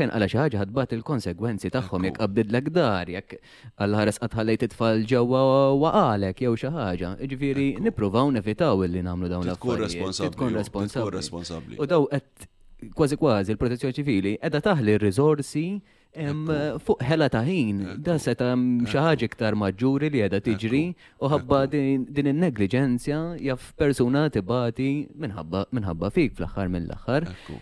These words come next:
Speaker 1: U, eh, locksmiths, ovvjament, illum jistgħu jsibuhom fuq, fuq Google, tista' tidħol Google, ġifieri,
Speaker 2: Ekku.
Speaker 1: tistgħu Yellow
Speaker 2: Ekku.
Speaker 1: Pages, eċċetera. Ġifieri, dawn,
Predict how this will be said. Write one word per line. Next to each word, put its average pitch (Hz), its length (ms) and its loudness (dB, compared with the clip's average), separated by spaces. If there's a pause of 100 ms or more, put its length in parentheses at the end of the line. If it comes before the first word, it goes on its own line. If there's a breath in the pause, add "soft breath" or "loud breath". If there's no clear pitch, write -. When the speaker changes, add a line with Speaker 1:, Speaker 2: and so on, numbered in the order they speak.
(120)
Speaker 1:
U, 190 400 0
eh, 170 140 -4 (100)
locksmiths, 127 880 -2 (300)
ovvjament, 131 440 0
illum 147 220 0
jistgħu 110 340 0
jsibuhom 131 720 2 (120)
fuq, - 200 -4 (400)
fuq - 180 0
Google, 135 360 2
tista' 98 220 -8
tidħol 95 400 0
Google, 110 440 0
ġifieri, 95 640 2
Speaker 2:
Ekku. 90 80 0
Speaker 1:
tistgħu 101 640 0
Yellow 98 280 4
Speaker 2:
Ekku. 160 100 0
Speaker 1:
Pages, 123 600 0
eċċetera. 107 680 0
Ġifieri, 123 380 0
dawn, 101 360 2